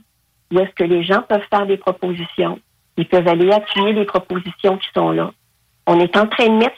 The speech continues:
sur pied des comités citoyens. Puis, la circonscription de Jean Talon auront le privilège d'être les premiers à utiliser ces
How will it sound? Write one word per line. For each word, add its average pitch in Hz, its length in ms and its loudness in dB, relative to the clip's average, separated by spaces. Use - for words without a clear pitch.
sur 214 160 -2
pied 220 240 -2
des 190 140 0
comités 214 580 -4
citoyens. 175 440 -2
Puis, 196 360 2
la 175 200 2
circonscription 226 840 -2
de 214 40 -4
Jean 185 200 0
Talon 180 420 -2
auront 185 240 4
le 185 120 2
privilège 202 760 0
d'être 185 260 0
les 190 80 -2
premiers 208 540 -2
à 180 80 0
utiliser 180 600 -4
ces 180 140 -4